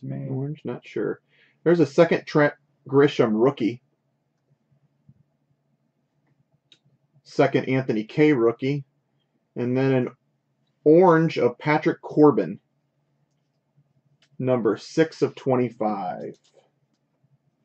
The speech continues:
Speaker 2: We started off with getting all kinds of stars and rookies. It slowed down at the end a little bit, except for Acuna. Patrick Corbin.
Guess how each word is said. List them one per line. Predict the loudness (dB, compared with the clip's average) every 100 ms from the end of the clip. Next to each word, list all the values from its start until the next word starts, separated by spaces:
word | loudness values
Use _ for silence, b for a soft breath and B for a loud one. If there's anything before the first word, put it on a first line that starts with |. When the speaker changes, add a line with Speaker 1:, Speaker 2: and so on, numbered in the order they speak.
| _ _ _ _ _ _ _ _ _ _ _ -20 -20 _ _ _ _ _ _ _ _ _ _ _ _ _ _ _ _ _ -10
Speaker 2:
We | -10
started | -4 0 2 4
off | 2 2 -2
with | -12 -10
getting | -6 -6 0
all | 2 2
kinds | 0 -2 -2
of | -4
stars | -2 0 0 -2
and | -6
rookies. | -6 -6 -6 -6 -6
It | -12 _
slowed | -8 2 2 2
down | -2 -2 -4
at | -4
the | -8 -6
end | -6
a | -6
little | -6 -8 -8
bit, | -4 -4 -4 _
except | -12 -10 -6
for | -6
Acuna. | -6 -4 -2 -2 -4 -8 _ _ _ _ _ _ _ _ -2
Patrick | -2 -2 -4
Corbin. | 4 4 4 0